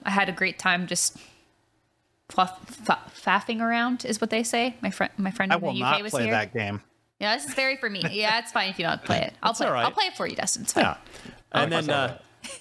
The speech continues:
Speaker 3: we have <laughs> Opus Magnum today on P C, and then Train Sim World three,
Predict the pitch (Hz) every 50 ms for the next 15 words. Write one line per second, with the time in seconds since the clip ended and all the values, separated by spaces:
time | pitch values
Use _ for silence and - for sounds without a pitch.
0 | - 262 175 143 151 160 160 147 123 - - - 165 190 190 196 190 156 - -
1 | 139 131 135 131 147 170 196 185 190 202 202 196 196 196 185 - - - 175 165
2 | 170 165 160 139 127 123 - - 143 135 - - - 180 175 165 165 160 165 -
3 | 135 131 127 127 123 120 113 117 - - - - - 190 196 220 240 233 233 202
4 | - - - 208 220 208 185 185 190 190 175 151 127 - - - 147 151 196 277
5 | 202 131 117 139 190 -